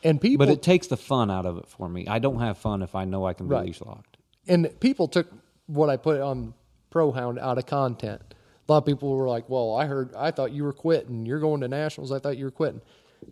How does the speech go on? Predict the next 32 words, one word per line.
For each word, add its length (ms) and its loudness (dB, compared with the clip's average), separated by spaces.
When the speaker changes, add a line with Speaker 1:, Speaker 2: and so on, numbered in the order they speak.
Speaker 2:
No. 480 0
Speaker 1:
If 340 6
they 200 4
read 640 0
the 180 2
whole 260 2
post, 680 0
Speaker 2:
And 100 0
that's 180 2
why 160 6
I 40 6
tried 220 4
to 60 -4
explain 260 -2
on 100 0
there. 140 -2
This 160 6
Speaker 1:
it's 60 -2
Speaker 2:
was 100 0
Speaker 1:
the 80 8
Speaker 2:
a 40 2
de- 180 0
Speaker 1:
pro 580 6
classics. 840 -2
In 160 4
my 460 2
perspective, 540 -2
Speaker 2:
Yep. 100 -2
Speaker 1:
it's 160 -6
the 140 -2
higher 720 -2
end 380 -4